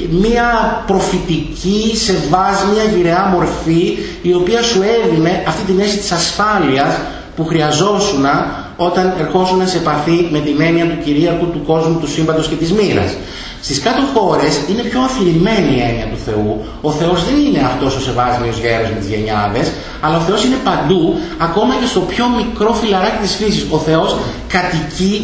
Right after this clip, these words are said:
μέσα σε όλα τα αντικείμενα και τα πλάσματα που μας περιβάλλουν, τα οποία τα ονομάζουμε με το όνομά τους, νομινά, αλλά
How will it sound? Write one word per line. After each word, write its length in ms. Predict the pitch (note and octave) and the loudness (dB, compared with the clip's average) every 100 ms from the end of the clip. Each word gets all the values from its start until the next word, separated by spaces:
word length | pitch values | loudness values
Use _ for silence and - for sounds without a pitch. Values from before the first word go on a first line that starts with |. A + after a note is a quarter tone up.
| E3 | 0
μέσα 220 | F#3 F3+ | 0 0
σε 100 | E3 | 0
όλα 140 | G#3+ A#3+ | 2 2
τα 40 | A3 | 2
αντικείμενα 400 | F#3 G3+ G#3 F#3+ | 2 2 2 2
και 140 | D#3 D3+ | 2 0
τα 60 | D3 | 2
πλάσματα 380 | D#3 D3+ C#3 B2+ | 0 0 0 -2
που 80 | B2 | -2
μας 80 | A#2+ | -4
περιβάλλουν, 720 | A2+ G#2+ G#2 A2 G#2+ G#2 C3 G3+ - - - - - - | -4 -2 0 0 2 2 2 2 -2 -8 -12 -14 -8 0
τα 60 | E3+ E3 | 2 2
οποία 220 | B3 A#3+ A3 | 2 2 2
τα 60 | E3+ | 2
ονομάζουμε 640 | D#3+ D#3 D#3+ B3+ C#4 C4 G3+ | 2 2 2 2 2 2 2
με 60 | D3+ | 2
το 60 | D3+ | 2
όνομά 400 | D3 C3+ C3 A#2+ A#2 - | 2 2 2 0 0 -2
τους, 180 | C3+ - - C3+ | -2 -2 -4 0
νομινά, 460 | C#3 C3 B2 B2 B2 B2 - - - - - - E3 | 2 2 2 2 2 0 0 -4 -8 -12 -12 -6 -2
αλλά 280 | E3 E3 D#3+ | 0 2 2